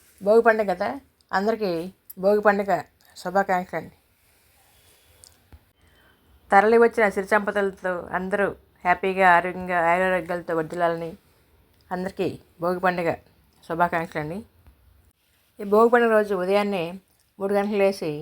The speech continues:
భోగి పండుగ, భోగి మంట వేసామండి. చూడండి ఎంత పెద్ద మంట. చిన్నప్పుడు కూడా మేము పోటీపడి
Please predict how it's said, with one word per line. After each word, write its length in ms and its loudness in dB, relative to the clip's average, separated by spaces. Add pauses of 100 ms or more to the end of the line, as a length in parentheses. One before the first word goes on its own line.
(420)
భోగి 260 -2
పండుగ, 240 -4 (1400)
భోగి 240 0
మంట 180 -2
వేసామండి. 420 -6 (220)
చూడండి 320 -6 (1700)
ఎంత 100 -10 (100)
పెద్ద 120 -2 (100)
మంట. 140 -8 (680)
చిన్నప్పుడు 460 0
కూడా 180 0
మేము 160 -2 (2000)
పోటీపడి 440 0